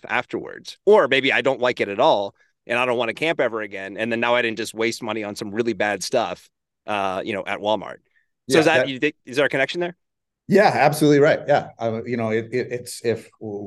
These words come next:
Speaker 2: it, it's gonna serve a lot of purposes, right? Like, you certainly, if you wanna demo Snow Peak gear, come camp with us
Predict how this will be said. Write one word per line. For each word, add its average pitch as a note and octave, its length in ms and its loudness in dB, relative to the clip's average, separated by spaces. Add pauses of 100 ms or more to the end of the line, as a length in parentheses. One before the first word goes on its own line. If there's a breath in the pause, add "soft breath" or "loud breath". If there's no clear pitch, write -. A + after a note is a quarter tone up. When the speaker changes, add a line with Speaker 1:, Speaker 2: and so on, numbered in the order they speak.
(680)
Speaker 2:
it, A#2 320 -12
it's A#2+ 120 -4
gonna A#2+ 160 -2
serve B2 240 2
a A#2+ 60 4
lot G#2+ 160 4
of G2 80 -6
purposes, G2 520 -4
right? G2 320 -2
Like, G2+ 380 -8
you G#2+ 60 -14
certainly, A2+ 520 -4
if G#2+ 120 -6
you A2 100 -2
wanna G#2+ 200 -2
demo G2+ 400 -4
Snow G#2 260 -8
Peak G2 220 -10
gear, G#2+ 380 -4
come C#3 200 -4
camp A#2+ 320 -6
with F#2 160 -6
us G2 320 -10